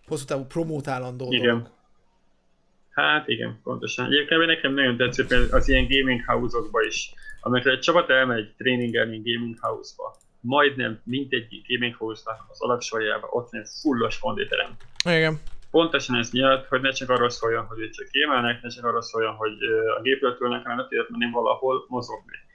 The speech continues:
Speaker 1: Mhm.
Speaker 2: Ami egyébként tényleg olyan király, hogy ilyenek is figyelnek, úgyhogy itt már ez bőven jelen van, tehát ez bőven jelen
Speaker 1: Igen.
Speaker 2: van, hogy nagyon sok mindenki figyel erre a komfort, illetve az egészséges életmódra ilyen szempontból.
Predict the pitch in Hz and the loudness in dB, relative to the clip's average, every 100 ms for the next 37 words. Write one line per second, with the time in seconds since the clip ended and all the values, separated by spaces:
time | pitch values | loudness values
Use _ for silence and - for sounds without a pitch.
0 | - 156 175 208 - 117 117 117 - 113 | -6 6 6 8 4 2 4 2 0 -2
1 | 107 104 - 110 - - - 131 123 120 | 0 -2 -4 -6 -6 -12 0 2 4 6
2 | 117 113 - 113 110 113 113 107 110 - | 4 2 4 4 4 0 -2 -6 -10 -2
3 | 117 113 - 113 113 - 117 117 113 - | 0 0 -6 -10 -12 -4 0 0 -2 -2
4 | 120 131 127 123 113 110 110 113 - - | 4 6 6 6 4 4 4 4 -8 -12
5 | 107 - 113 113 113 175 110 110 110 113 | -12 -4 0 4 6 6 4 2 -2 -2
6 | 107 104 104 107 104 - 107 110 113 117 | -4 -6 -10 -10 -12 -12 0 2 4 6
7 | 113 110 - - - - 117 117 113 113 | 4 2 -4 -18 -20 0 4 4 4 2
8 | 110 107 - 110 107 107 104 107 110 110 | 0 0 -2 -2 -2 -2 -2 -2 -2 0
9 | 110 110 107 - - - - - - - | 0 2 2 2 -2 -6 -10 -6 -8 -8